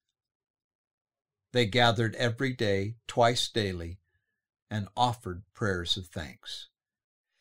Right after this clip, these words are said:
And you know, when the Mayflower returned to England in the spring, it is a testimony of the value of freedom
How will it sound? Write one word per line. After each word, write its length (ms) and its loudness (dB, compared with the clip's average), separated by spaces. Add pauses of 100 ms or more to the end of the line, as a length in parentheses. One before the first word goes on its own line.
(100)
And 160 0
you 80 6
know, 340 8
when 240 2
the 80 2
Mayflower 760 4
returned 640 -2
to 200 -4
England 600 -2
in 160 -2
the 100 -2
spring, 720 0 (920)
it 120 0
is 160 2
a 60 -2
testimony 1120 2 (520)
of 220 2
the 140 0
value 760 2
of 320 -2 (300)
freedom 680 0